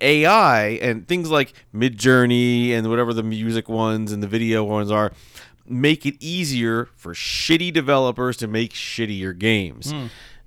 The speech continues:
Speaker 1: And that's a problem, because then Steam is filled with crap,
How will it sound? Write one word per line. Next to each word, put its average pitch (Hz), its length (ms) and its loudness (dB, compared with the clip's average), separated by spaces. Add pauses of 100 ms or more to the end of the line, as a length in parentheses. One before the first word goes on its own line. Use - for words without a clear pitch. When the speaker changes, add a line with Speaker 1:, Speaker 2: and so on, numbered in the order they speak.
(420)
Speaker 1:
And 98 180 -2
that's 90 140 -6
a 92 60 -10
problem, - 480 0 (440)
because 101 540 0 (160)
then 113 260 2
Steam 120 580 0 (960)
is 107 200 -14
filled 92 340 -10
with 95 100 -14
crap, - 240 -4